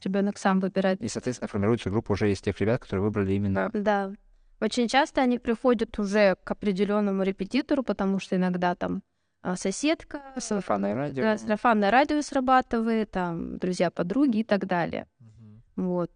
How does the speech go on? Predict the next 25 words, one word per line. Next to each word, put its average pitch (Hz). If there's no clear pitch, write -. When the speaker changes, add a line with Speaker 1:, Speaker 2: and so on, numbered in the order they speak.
Speaker 1:
э, 160
я 202
могу 208
сказать, 196
что -
даже 185
в 190
нашем 233
физмат-лицее 202
без, 185
без 226
моей 220
какой-то 190
наводки 180
учатся 180
в 180
репетиторской -
империи 208
ребята. -
Очень 202
довольны, 185
нравится. -
Speaker 2:
А, 104
что 147
помимо 110